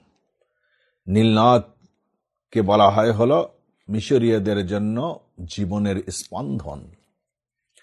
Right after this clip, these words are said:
সুতরাং এই নীলনদের পানি যদি শুকিয়ে যায়, আমরা ফেরাউনের যুগের থেকে একটি প্রথা আমাদের মাঝে প্রচলিত আছে, সেটি হলো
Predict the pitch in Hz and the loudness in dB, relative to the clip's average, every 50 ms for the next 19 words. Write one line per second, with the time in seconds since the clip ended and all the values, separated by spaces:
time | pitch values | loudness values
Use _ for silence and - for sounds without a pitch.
0 | _ _ _ _ _ _ _ _ _ _ _ - - 113 90 120 110 110 107 107 | _ _ _ _ _ _ _ _ _ _ _ 0 0 2 4 6 4 4 4 2
1 | - 107 110 107 104 110 113 113 113 110 107 101 110 101 104 92 - 101 104 120 | 0 0 2 2 2 2 2 0 0 0 0 0 0 0 0 -2 -2 -4 -2 -2
2 | 147 135 123 127 110 117 104 - - 117 95 - - 110 101 87 90 87 85 82 | -2 -2 -2 -2 -2 -2 -4 -4 -8 -10 -10 -4 -4 -2 -2 -2 -2 -4 -4 -4
3 | 73 71 82 85 _ _ _ _ _ _ _ _ _ _ _ _ - 95 101 104 | -4 -8 -10 -18 _ _ _ _ _ _ _ _ _ _ _ _ -2 0 2 4
4 | 104 104 98 90 76 76 - _ _ _ _ _ _ - 110 95 95 90 104 117 | 4 4 4 4 2 0 -6 _ _ _ _ _ _ -6 -2 -2 0 2 2 2
5 | 139 160 170 160 139 107 98 113 104 131 170 - - _ - 139 131 120 123 117 | 2 4 4 4 4 4 0 0 2 2 0 -2 -2 _ -6 -4 0 2 0 0
6 | - 95 104 - _ - 117 143 165 - - _ _ _ _ _ _ _ _ _ | 0 -2 -6 -6 _ -4 -2 -2 -2 -4 -6 _ _ _ _ _ _ _ _ _
7 | _ _ _ _ _ _ _ _ _ _ _ _ _ _ _ _ - 120 113 110 | _ _ _ _ _ _ _ _ _ _ _ _ _ _ _ _ 2 4 4 4
8 | - - 135 135 - - 113 110 107 98 107 104 98 98 101 98 95 87 - - | 4 4 4 4 6 4 2 2 0 0 0 0 -2 0 0 -2 -2 -2 0 0
9 | 143 147 139 - 123 107 - - 107 101 104 101 - 110 98 - 92 85 - - | 0 0 0 0 -2 -2 0 -2 -2 -2 -2 -2 -2 -4 -4 -2 -4 -6 -8 -10
10 | - 87 71 - _ _ _ _ _ _ - - - 107 90 113 110 98 107 107 | -10 -10 -10 -10 _ _ _ _ _ _ -16 -6 -6 -4 -2 -2 -2 0 2 2
11 | 127 165 185 196 | 2 2 2 -2